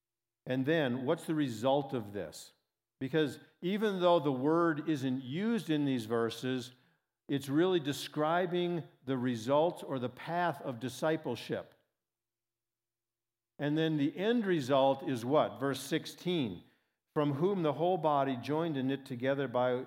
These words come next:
what every joint supplies according to the effective working, by which every part does its share, causes growth in the body for the edifying of itself in love." I think Paul used too many words in that verse personally.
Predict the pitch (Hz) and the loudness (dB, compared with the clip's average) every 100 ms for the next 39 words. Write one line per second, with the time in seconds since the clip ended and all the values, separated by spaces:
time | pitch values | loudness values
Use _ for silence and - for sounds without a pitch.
0 | - 120 120 147 151 143 120 131 147 143 | -6 -6 -4 -2 -2 -2 -2 -2 -2 -4
1 | - - 139 147 139 120 135 139 135 120 | -8 -4 0 0 0 -4 -4 -4 -2 -2
2 | 113 107 143 143 139 107 131 147 123 107 | -4 -4 -4 -4 -6 -4 -2 -2 -4 -8
3 | 110 _ _ - 135 131 135 170 180 170 | -10 _ _ -4 -2 0 0 0 2 0
4 | 165 151 139 120 123 175 160 131 - 139 | 0 2 2 2 0 0 0 -6 -6 0
5 | 120 117 131 127 117 101 123 139 147 160 | 0 0 -2 -2 -4 -6 -2 -2 -2 -4
6 | 143 123 117 104 98 - _ _ - 117 | -2 0 0 0 -4 -10 _ _ -10 -8
7 | 131 135 139 139 127 123 117 117 135 120 | -2 -2 -2 -2 -2 -2 -4 -4 -2 -2
8 | 120 107 107 87 - _ _ 110 143 139 | -2 -4 -4 -6 -10 _ _ -8 -6 -6
9 | - - 131 117 117 117 123 104 95 120 | -8 -2 0 0 -4 -6 -6 -6 -4 -4
10 | 123 123 120 110 117 117 120 127 127 156 | -4 -2 -2 -2 -4 -4 -6 -10 -10 -8
11 | 151 | -10